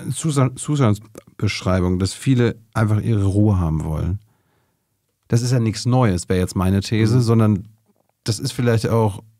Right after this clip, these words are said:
Speaker 1: die deutsche Gesellschaft, vielleicht sogar seit der Wende,
Speaker 2: Mhm.
Speaker 1: zumindest in Westdeutschland. Wir wollen jetzt einfach mal unsere Ruhe haben.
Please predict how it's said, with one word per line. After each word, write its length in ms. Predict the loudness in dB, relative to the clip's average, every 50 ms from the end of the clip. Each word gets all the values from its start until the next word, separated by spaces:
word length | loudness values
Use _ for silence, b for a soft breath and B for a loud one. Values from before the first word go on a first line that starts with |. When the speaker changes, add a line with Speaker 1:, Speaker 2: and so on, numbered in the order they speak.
| _ _ _ _ _ _ _ _ -6 0
Speaker 1:
die 100 | 0 2
deutsche 280 | 4 4 2 2 0 2
Gesellschaft, 680 | 2 2 4 4 2 2 2 2 0 0 -2 -4 -4 0
vielleicht 240 | 2 2 2 2 0
sogar 220 | 0 0 0 2
seit 220 | 2 2 2 2
der 120 | 2 2 4
Wende, 420 | 4 4 4 4 2 2 0 -2 -4 -8 _ _ -6
Speaker 2:
Mhm. 340 | -4 -4 -4 -4 -6 -8 -12 _ -20 -16 _ -6 -4
Speaker 1:
zumindest 320 | -2 0 2 0 0 0
in 80 | -2 -2
Westdeutschland. 720 | -2 -2 -2 -4 -6 -6 -4 -4 -2 -2 0 0 -2 -4 -10 _ _ _ _ _ _
Wir 80 | 0 2
wollen 100 | 2 4
jetzt 60 | 4
einfach 140 | 4 4 4
mal 80 | 4 2
unsere 280 | 0 -2 -2 -2 -2
Ruhe 320 | -2 0 2 2 2 2 2
haben. 400 | 0 -2 -2 0 -2 -2 -2